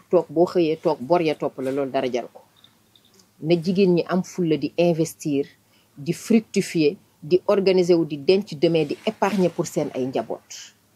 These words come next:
Parce que doomu investissement la, di épargner pour seen ay njaboot, mais bañ a liggéey rek yàq ko, wala ngay def loo xam ne amul sens, loolu tamit du développer sa économie te du développer jigéen. Et puis ñu wéyal vraiment seen combat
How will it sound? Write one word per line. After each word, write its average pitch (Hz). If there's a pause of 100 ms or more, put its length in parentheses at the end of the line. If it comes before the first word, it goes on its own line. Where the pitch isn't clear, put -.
(580)
Parce 147
que -
doomu 156
investissement 127
la, 110
di 98
épargner 143
pour 139
seen 143
ay 127
njaboot, 123 (380)
mais 147
bañ 156
a -
liggéey 147
rek 151
yàq 160
ko, - (280)
wala 143
ngay 156
def -
loo 143
xam 139
ne -
amul 165
sens, - (280)
loolu 139
tamit 156 (160)
du 160
développer 165 (200)
sa -
économie 143
te 151
du 131
développer 120
jigéen. 113 (380)
Et 131
puis 139
ñu 135
wéyal 170
vraiment 147
seen 143
combat 143